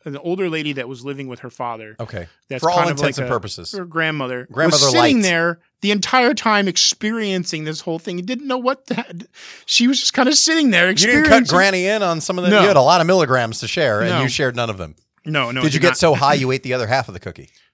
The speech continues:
Speaker 1: No, no, we did not eat any more.
Speaker 2: Okay. 'Cause that
Speaker 1: But
Speaker 2: would've been,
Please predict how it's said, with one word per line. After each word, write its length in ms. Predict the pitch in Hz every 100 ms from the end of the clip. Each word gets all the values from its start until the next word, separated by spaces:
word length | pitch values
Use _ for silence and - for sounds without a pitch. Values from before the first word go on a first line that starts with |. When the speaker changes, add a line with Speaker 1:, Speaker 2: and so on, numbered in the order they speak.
| -
Speaker 1:
No, 300 | 196 165 - -
no, 160 | 175
we 100 | 156
did 100 | 165
not 180 | 175 160
eat 100 | 160
any 80 | 151
more. 100 | 135
Speaker 2:
Okay. 260 | 123 110 82 - _ _ _ _ _ _ _ _ _ _ _ _ -
'Cause 100 | 113
that 120 | 185
Speaker 1:
But 40 |
Speaker 2:
would've 140 | 156 151
been, 300 | 135 120